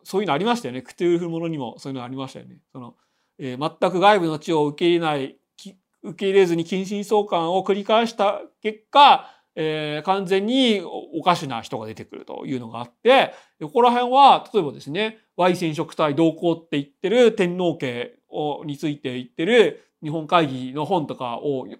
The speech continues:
まあ、読まなくて表紙だけ眺めてみると、これは俺は日本が笑えないんじゃないかなとか思ったりしますし、で、さらに見てみるとですね、その、これ、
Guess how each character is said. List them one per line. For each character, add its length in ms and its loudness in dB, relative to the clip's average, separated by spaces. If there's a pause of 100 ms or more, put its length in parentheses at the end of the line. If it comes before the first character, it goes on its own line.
ま 160 -4
あ、 0 -
読 180 -4
ま 160 2
な 140 2
く 120 -16
て 180 -6
表 200 -4
紙 20 -4
だ 100 0
け 80 -6
眺 220 -6
め 60 -8
て 80 -10
み 80 -6
る 60 -10
と、 260 6 (340)
こ 80 0
れ 60 6
は 60 8
俺 160 6
は 60 6
日 160 -2
本 160 -4
が 80 0
笑 220 -2
え 20 -4
な 120 -2
い 20 0
ん 40 -6
じ 60 -10
ゃ 40 -12
な 80 -16
い 40 -20
か 100 -16
な 60 -16
と 120 -16
か 60 -14
思 120 -10
っ 60 -16
た 100 -10
り 80 -10
し 160 -20
ま 140 -14
す 80 -18
し、 280 2 (280)
で、 260 2
さ 160 8
ら 80 8
に 220 -4
見 100 -2
て 80 0
み 80 0
る 80 -8
と 60 -16
で 80 -18
す 100 -18
ね、 320 -4 (220)
そ 140 0
の、 260 4 (160)
こ 100 2
れ、 380 4